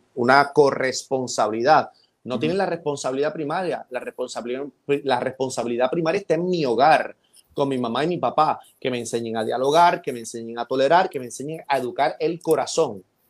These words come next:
Speaker 1: el
Speaker 2: Sí.
Speaker 1: corazón, para que todo lo que sea impuro del corazón pueda ser sanado y yo pueda tratar a todo ser humano con la dignidad que merece.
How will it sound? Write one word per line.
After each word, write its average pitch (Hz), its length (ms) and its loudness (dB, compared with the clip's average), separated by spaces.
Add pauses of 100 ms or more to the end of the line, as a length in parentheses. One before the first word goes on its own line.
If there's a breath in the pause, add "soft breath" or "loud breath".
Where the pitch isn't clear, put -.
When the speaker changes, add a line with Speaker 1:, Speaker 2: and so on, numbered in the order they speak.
(160)
Speaker 1:
el 113 100 0
Speaker 2:
Sí. 104 60 2
Speaker 1:
corazón, 113 440 -2 (280 soft breath)
para 135 260 6
que 135 380 -2 (180)
todo 160 500 4
lo 185 140 -2
que 175 120 -10
sea 170 180 -12
impuro 170 460 -4
del 120 180 -6
corazón 196 600 -4 (460)
pueda 151 480 2 (140)
ser 139 400 -4
sanado 170 680 -4
y 156 140 -6
yo 120 140 -4
pueda 135 240 0
tratar 156 400 -2
a 120 260 0
todo 127 320 0
ser 143 240 -2
humano 175 320 -4
con 151 140 -2
la 120 80 -4
dignidad 110 320 -10
que 156 80 -4
merece. 165 400 -6